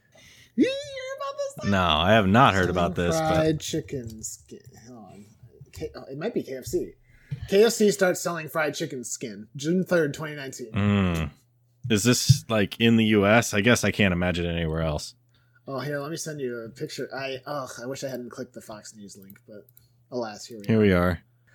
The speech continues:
Speaker 1: Like, they look like potato, like, no, they don't look like potato chips, but they look like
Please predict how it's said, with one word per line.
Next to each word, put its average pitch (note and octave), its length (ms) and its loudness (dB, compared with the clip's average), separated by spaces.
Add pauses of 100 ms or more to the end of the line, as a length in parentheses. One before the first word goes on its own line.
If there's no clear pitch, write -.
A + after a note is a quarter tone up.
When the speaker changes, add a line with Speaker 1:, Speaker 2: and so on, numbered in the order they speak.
(320)
Speaker 1:
Like, G3+ 140 4
they G#3+ 120 8
look G3 380 4
like F4 260 0
potato, D3+ 600 0
like, F3+ 160 -2
no, F#3 120 2
they D#3+ 100 2
don't G#3 220 4
look B3+ 120 2
like F3+ 160 6
potato C3+ 340 0
chips, - 280 -14
but E3+ 140 -2
they F3+ 140 8
look G3+ 300 4
like E3+ 400 2